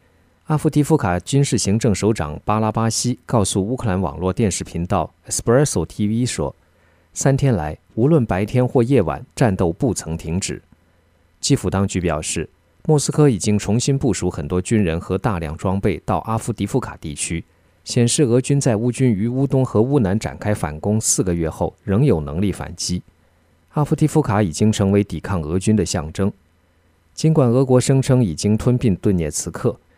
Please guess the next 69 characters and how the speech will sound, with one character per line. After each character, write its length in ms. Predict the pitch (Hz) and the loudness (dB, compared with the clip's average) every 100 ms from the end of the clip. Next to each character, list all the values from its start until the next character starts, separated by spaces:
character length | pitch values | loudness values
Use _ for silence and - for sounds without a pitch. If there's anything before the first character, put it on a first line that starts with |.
| _ _ _ | _ _ _
阿 120 | 143 | -4
夫 140 | - | 0
迪 180 | 156 151 | 2 2
夫 160 | 147 156 | 2 0
卡 200 | - - | -2 -8
的 100 | 82 | -8
存 240 | - 80 | -6 -4
在 240 | - 95 - | -2 -2 -2
有 180 | 110 95 | -2 0
助 180 | 151 127 | 2 0
于 120 | 117 | 0
确 200 | - 156 | 2 2
保 200 | - 76 | 2 -2
俄 120 | 92 | -2
方 240 | 107 104 101 | 0 0 2
没 140 | 107 | 2
有 120 | 131 | 2
完 220 | 80 92 | 2 -2
全 200 | 123 101 | 0 0
掌 180 | 110 82 | 0 -4
控 240 | - 107 87 | -4 -4 -4
这 80 | |
个 80 | 78 | -8
地 160 | 76 78 | -8 -10
区。 320 | - 85 85 _ _ _ _ _ _ _ _ | -8 -8 -8 _ _ _ _ _ _ _ _
自 140 | - | -2
从 180 | 147 151 | 2 2
俄 80 | 139 | 4
罗 160 | 143 147 | 4 4
斯 160 | - | 2
二 140 | 143 135 | 2 2
零 120 | 131 | 2
二 180 | 143 135 | 2 2
二 60 | |
年 140 | 107 107 | 2 2
二 180 | 131 104 | 2 2
月 120 | 95 | 2
入 200 | 110 101 | 0 -2
侵 240 | - 110 | 0 0
乌 80 | 123 | 0
克 120 | - | -4
兰 160 | 87 95 | -2 -2
以 120 | 87 | -2
来， 260 | 69 69 78 _ _ | -4 -10 -12 _ _
乌 100 | 147 | -2
军 240 | 147 151 160 | 0 2 2
一 140 | 135 | 2
直 160 | - 104 | 0 -2
保 200 | 71 73 | -2 -4
卫 140 | 87 | -4
阿 140 | 80 | -4
夫 160 | 95 95 | -6 -6
迪 160 | - 85 | -6 -6
夫 160 | 104 | -6
卡， 240 | - - - _ _ _ | -6 -12 -14 _ _ _
坚 220 | - 151 | 0 2
持 180 | - 110 | 2 0
对 160 | 127 | 2
抗 200 | 104 98 | 0 -2
俄 100 | 82 | 0
罗 160 | 101 107 | 2 2
斯 180 | - 113 | 2 -4
支 200 | - 127 | -4 -8
持 220 | - 85 | -6 -4
的 120 | 82 | -4
武 200 | 76 82 | -4 -8
装 180 | 92 101 | -2 -2
分 180 | 110 104 | 2 0
子。 240 | 80 - | 0 -8